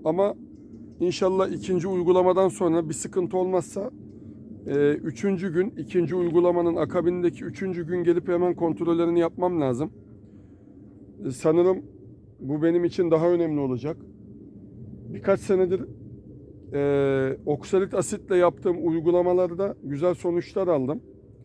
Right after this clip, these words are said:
Yani ilkbaharda, e, arı hi-, kaybı hiç yaşamadım. Kışın hiç kayıp yaşamadım. Zaten biz biliyorsunuz kuvvetli arılarla giriyoruz kışa. Bunun da etkisi var.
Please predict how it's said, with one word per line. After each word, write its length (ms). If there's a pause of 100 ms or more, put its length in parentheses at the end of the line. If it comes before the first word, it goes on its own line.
(580)
Yani 380
ilkbaharda, 760 (640)
e, 20
arı 440
hi-, 180
kaybı 320
hiç 220
yaşamadım. 540
Kışın 360
hiç 160 (240)
kayıp 300
yaşamadım. 540 (800)
Zaten 520 (840)
biz 200
biliyorsunuz 500 (100)
kuvvetli 680 (160)
arılarla 480
giriyoruz 500
kışa. 400 (380)
Bunun 280
da 60
etkisi 420
var. 140